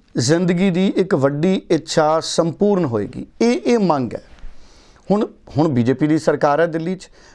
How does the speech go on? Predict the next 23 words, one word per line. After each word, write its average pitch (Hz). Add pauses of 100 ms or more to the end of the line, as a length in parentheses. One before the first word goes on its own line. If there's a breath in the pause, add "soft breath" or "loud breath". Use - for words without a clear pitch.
(120 soft breath)
ਜਦੋਂ 151
ਦਿੱਲੀ 202
'ਚ 196
ਅਰਵਿੰਦ 170
ਕੇਜਰੀਵਾਲ 180
ਦੀ 175
ਸਰਕਾਰ 135
ਸੀ, 208
ਉਦੋਂ 180
ਮਨਜਿੰਦਰ 143
ਸਿੰਘ 147
ਸਿਰਸਾ 135 (640 soft breath)
ਔਰ 226
ਬੀਜੇਪੀ 175
ਦੇ 165
ਹੋਰ 143
ਲੀਡਰ 170 (120)
ਅਰਵਿੰਦ 160
ਕੇਜਰੀਵਾਲ 156
ਨੂੰ 160 (120)
ਭੰਡਦੇ 123
ਰਹੇ 135
ਨੇ 170